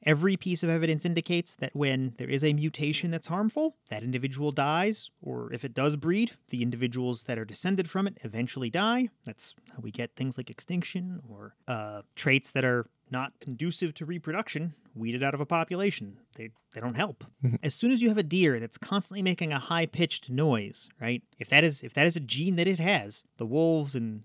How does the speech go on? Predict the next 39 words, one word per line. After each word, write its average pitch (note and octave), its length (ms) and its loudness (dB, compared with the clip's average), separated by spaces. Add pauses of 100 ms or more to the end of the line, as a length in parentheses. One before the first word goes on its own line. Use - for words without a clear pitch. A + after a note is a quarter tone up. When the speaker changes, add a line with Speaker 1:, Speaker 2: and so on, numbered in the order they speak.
(160)
Speaker 1:
and A2 100 -8
other C3 140 0
predators C#3 600 2
will A2+ 140 -8
immediately E3 520 -2
hear G3 240 4
it D#3 200 4
and C3 300 -4
chase B2+ 260 -6
it D#3 80 -8
down D3 320 0
and C#3+ 280 -2
kill D3 180 -4
it E3 80 -6
and C#3+ 80 -4
eat F#3 140 0
it. - 200 -10 (140)
It C3 140 -6
won't C3 300 -2 (320)
get - 280 -4
to C#3 80 -14
have D3 300 -4
baby D3+ 300 2
deers C#3 300 -2
that A2 120 -6
also A#2+ 240 -2
make A#2+ 160 -6
high-pitched A2+ 400 -8
noises. A2 360 -8 (240)
Speaker 2:
It B2 140 0
is A#2+ 280 4 (140)
self-correcting A2+ 1120 0 (140)
in D3 140 2
a A#2+ 60 0
way. E3 220 2 (180)
Speaker 1:
That's - 640 -10 (220)
the A#2 100 -6
whole F3+ 360 0
driving D#3+ 600 4